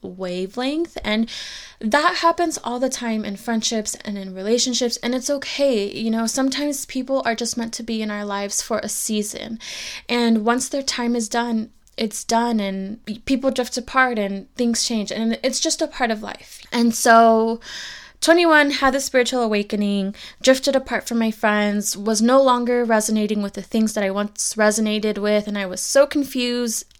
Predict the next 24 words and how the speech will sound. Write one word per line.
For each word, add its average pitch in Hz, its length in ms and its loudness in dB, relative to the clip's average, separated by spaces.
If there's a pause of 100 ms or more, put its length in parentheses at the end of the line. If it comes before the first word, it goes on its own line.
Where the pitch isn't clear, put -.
(200)
didn't 262 220 6
understand 262 420 2
what 214 120 0
was 196 140 -4
happening 277 340 2
to 269 100 -2
me, 262 160 0
why 233 300 4
I 233 80 4
was 233 260 -2
feeling 220 340 -2 (540)
the 208 120 -2
way 202 340 2
that 196 180 -4
I 180 140 -4
did. 277 500 6 (920)
And 269 200 8
so 269 320 8
during 254 460 4
the 247 280 2
ages 262 380 4
from, 226 480 0
of 214 240 -2
twenty-one 254 800 0